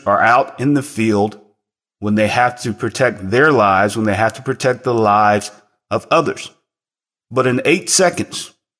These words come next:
you cannot sit here and tell me that something was racially motivated, that it was unjustified. It's impossible. Now, one of the things, uh, Sheriff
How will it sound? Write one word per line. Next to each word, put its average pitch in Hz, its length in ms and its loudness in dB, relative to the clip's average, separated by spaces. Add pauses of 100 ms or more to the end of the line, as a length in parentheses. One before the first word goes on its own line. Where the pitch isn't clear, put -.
(440)
you 123 160 -10
cannot 131 840 -2 (200)
sit 151 240 -8
here 143 180 0
and 131 160 -4
tell 151 320 2
me 101 380 -2 (400)
that 107 200 0
something 127 540 -2
was 98 340 -4 (280)
racially 151 480 2
motivated, 104 680 0 (460)
that 98 140 -2
it 82 80 -6
was 92 260 -8
unjustified. 104 1120 0 (1600)
It's - 160 -4
impossible. 123 760 -2 (440)
Now, 120 160 2
one 151 180 4
of 151 80 2
the 151 80 2
things, 135 580 0 (100)
uh, 104 220 0
Sheriff 123 460 0